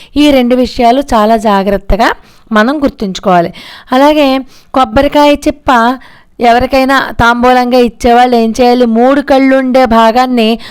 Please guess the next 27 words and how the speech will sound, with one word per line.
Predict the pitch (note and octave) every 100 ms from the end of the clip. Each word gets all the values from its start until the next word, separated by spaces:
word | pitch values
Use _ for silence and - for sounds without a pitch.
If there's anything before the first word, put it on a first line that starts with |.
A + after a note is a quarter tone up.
| - -
తాము | B3 A#3+ A#3
ఉంచుకుని | G#3+ G3+ - D#4 B4+ - - - C#4 C#4
రెండో | C4+ C4+ E4
చిప్పని | E4 D4+ - E4 A4
అవతల | C4 C4 D4
వాళ్ళకి | C#4 C#4 C4+ B3
ఇవ్వాలన్నమాట. | A3+ A3 G3+ G3 F3+
అంతేగాని | G#3 A3 A3 C4 B3+ B3+ B3 A#3 A#3 - -
మూడు | A#3 C#4 C#4+
కళ్ళు | C#4 C4 C4
ఉన్నటువంటి | B3+ B3+ A#3+ B3+ B3
భాగాన్ని | G#3+ G#3 G#3 C4 A#3+
ఎదుటి | G#3 G#3
వాళ్ళకి | A3 G#3 A3+ G4+ -
ఇవ్వకూడదు. | A3+ F#3 G3 - F#3 F3 E3+ G#3
ఉప్పు, | F3 - - A3 G#3+ G#3+
మిరపకాయలు, | A3 A3 A3 A3 G#3+ G#3 G#3 G3+ G3+
చింతపండు | C4 A#3 A#3 A3 G#3
ఇలాంటివి | A3+ A#3+ B3+ B3+ B3+
ఎవరికైనా | A3 A3+ B3+ C4
ఇచ్చేటప్పుడు | B3+ B3 C4 B3+ C4 B3+
చేతికి | B3 C#4 C4+
ఇవ్వకూడదు, | G#3 G#3 F#3 G3
కింద | - G#3+ A3
పెట్టి | A3+ G3+ G#3+
తీసుకోమని | - B3+ - G3 F#3 E3+
చెప్పాలి. | - - E3